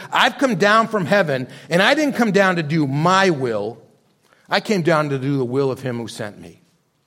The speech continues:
And because of that, because I'm tempted and tested in every way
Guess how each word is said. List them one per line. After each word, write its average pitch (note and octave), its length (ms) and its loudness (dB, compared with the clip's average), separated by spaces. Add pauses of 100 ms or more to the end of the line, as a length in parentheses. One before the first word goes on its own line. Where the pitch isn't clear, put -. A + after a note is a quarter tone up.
(640)
And C#3 160 -4
because A#3 460 2
of E3+ 120 4
that, C#3 600 0 (500)
because A#3 300 2
I'm A3 360 -2
tempted D3+ 680 -2 (380)
and F#3 540 -2
tested - 760 -2 (200)
in E3+ 180 -2
every B3+ 320 2
way A3+ 460 4